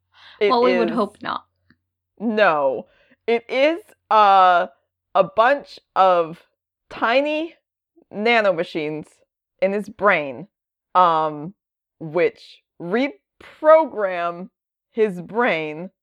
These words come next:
Speaker 2: um, to think that his body is wrong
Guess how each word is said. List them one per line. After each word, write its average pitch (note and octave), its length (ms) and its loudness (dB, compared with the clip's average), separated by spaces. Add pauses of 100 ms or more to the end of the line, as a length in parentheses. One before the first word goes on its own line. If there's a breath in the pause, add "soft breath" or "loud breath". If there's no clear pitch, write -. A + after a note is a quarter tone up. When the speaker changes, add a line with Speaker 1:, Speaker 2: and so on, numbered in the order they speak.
(340)
Speaker 2:
um, D#3 640 2 (1080)
to F3+ 600 -2 (480)
think - 520 -4 (460)
that E3+ 360 0
his E3+ 240 -6
body A3+ 680 2
is F3+ 280 -6
wrong C#3+ 720 -2